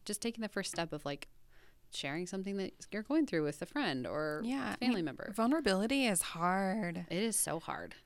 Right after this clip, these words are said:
Speaker 2: Yeah.
Speaker 1: Especially if you're somebody who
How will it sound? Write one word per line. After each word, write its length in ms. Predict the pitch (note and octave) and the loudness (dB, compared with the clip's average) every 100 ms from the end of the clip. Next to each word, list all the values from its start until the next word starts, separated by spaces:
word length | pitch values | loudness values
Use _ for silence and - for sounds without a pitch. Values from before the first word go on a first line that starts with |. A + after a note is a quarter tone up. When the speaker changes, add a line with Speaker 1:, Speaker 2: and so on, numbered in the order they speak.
| - | -6
Speaker 2:
Yeah. 380 | G3 F3+ E3 D#3+ F#3 | -4 -2 -4 -6 -4
Speaker 1:
Especially 500 | G3+ - C4+ C4+ D#4+ | -2 6 6 8 6
if 100 | D4 | 6
you're 80 | A#3 | 4
somebody 460 | G#3 F#3+ F#3 F3+ F3 | 2 2 2 2 2
who 640 | E3 E3 D#3+ D#3 D3+ | 0 2 2 2 0